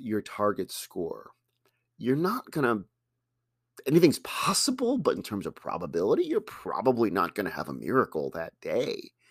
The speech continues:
Um, I would even argue you probably want to be scoring above the target score that you want. You know, I'm not saying it has to be ten points above, but,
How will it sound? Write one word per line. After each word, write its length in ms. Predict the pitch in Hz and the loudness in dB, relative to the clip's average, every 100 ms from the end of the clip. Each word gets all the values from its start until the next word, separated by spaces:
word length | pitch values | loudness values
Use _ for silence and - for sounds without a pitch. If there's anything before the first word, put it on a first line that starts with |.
| _ _ _ _ _ _ _ | _ _ _ _ _ _ _
Um, 360 | 78 78 80 78 _ _ _ _ _ _ _ _ - - - | -4 -2 -2 -8 _ _ _ _ _ _ _ _ -18 -16 2
I 220 | 101 120 | 8 12
would 280 | 147 143 143 | 12 10 10
even 280 | 131 127 123 | 10 10 6
argue 440 | 113 110 120 123 | 6 4 4 0
you 180 | 113 110 | 0 0
probably 640 | - - 92 101 104 107 101 | -2 -2 0 0 0 0 -2
want 420 | 101 98 101 - | -2 -4 -4 -6
to 140 | 107 | -8
be 180 | 95 101 | -6 -8
scoring 540 | - - 101 101 104 87 | -6 0 2 2 0 -4
above 720 | 107 92 104 120 160 110 92 | -4 2 4 6 4 2 0
the 100 | 95 | -2
target 500 | - 87 90 95 - | -2 -4 -4 -10 -12
score 360 | - 90 82 | -8 -4 -4
that 100 | 80 | -6
you 180 | 78 87 | -6 -4
want. 400 | 78 78 78 73 _ _ _ _ _ - | -4 -6 -6 -8 _ _ _ _ _ -8
You 100 | 90 | -2
know, 80 | 87 | 2
I'm 80 | |
not 120 | 107 - | 2 4
saying 260 | 101 92 | 4 4
it 40 | 82 | 2
has 100 | - | -2
to 80 | |
be 100 | 76 | -6
ten 300 | 73 110 160 | 0 4 4
points 320 | 120 110 104 104 | 6 4 2 2
above, 500 | 82 104 156 185 110 | 6 10 10 8 6
but, 280 | 104 92 | 6 4